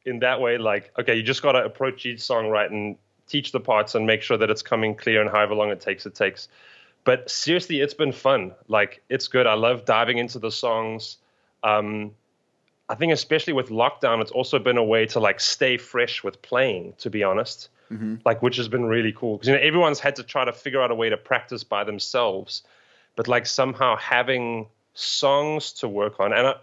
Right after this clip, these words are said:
Speaker 1: you know, most people are still playing in church and playing in worship teams. But even then,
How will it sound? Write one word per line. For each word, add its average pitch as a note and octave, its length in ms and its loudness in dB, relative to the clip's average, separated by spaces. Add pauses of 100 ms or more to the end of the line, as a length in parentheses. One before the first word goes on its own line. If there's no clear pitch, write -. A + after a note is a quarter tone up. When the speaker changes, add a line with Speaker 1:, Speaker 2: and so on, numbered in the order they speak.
(120)
Speaker 1:
you C#3 80 -6
know, C#3 80 4
most D3 240 0
people B2 380 2
are A2 120 4
still A#2+ 240 0
playing B2+ 360 0
in G#2 100 -2
church G#2+ 240 -2
and G#2 100 -6
playing B2 220 2
in G#2+ 80 2
worship A#2 320 0
teams. G2 240 -4
But A2 140 0
even B2+ 240 4
then, A#2+ 240 4